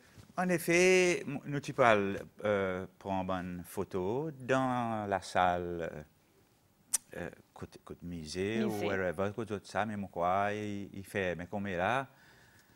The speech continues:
Speaker 1: Alors, tiens, non, monsieur Terry Kaola, qui t'y postait, hein, pendant la, dans la fête des cent cinquante ans, là, il t'y postait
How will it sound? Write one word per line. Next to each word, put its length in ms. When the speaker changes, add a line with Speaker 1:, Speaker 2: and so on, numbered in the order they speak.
Speaker 1:
Alors, 680
tiens, 140
non, 140
monsieur 260
Terry 340
Kaola, 720
qui 120
t'y 120
postait, 1000
hein, 420
pendant 240
la, 140
dans 160
la 140
fête 360
des 80
cent 120
cinquante 420
ans, 80
là, 120
il 60
t'y 120
postait 540